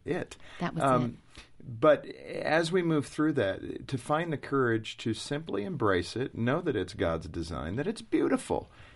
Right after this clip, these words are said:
Speaker 1: that, uh, human sexuality in the context of God's design is a wonderful gift, and to celebrate that in a, in a marriage context is right.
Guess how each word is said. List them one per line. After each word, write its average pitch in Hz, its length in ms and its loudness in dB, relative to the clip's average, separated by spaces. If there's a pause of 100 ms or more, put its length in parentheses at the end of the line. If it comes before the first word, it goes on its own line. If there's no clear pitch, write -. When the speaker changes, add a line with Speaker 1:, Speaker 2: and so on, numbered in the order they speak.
(220)
Speaker 1:
that, 120 360 2
uh, 80 260 -4
human 156 300 0
sexuality 92 840 2
in 92 240 -4
the 98 80 -4
context 98 580 -2
of 87 120 -2
God's 85 280 2
design 85 540 -2
is 156 340 2
a 151 140 2
wonderful 170 800 2
gift, 80 440 -4 (340)
and 113 160 2
to 110 40 4
celebrate - 720 0
that 78 280 0
in 92 140 -4
a, 82 260 -4
in 98 120 -4
a 85 60 -4
marriage 95 460 0
context 101 640 -2
is 87 220 0
right. 87 500 0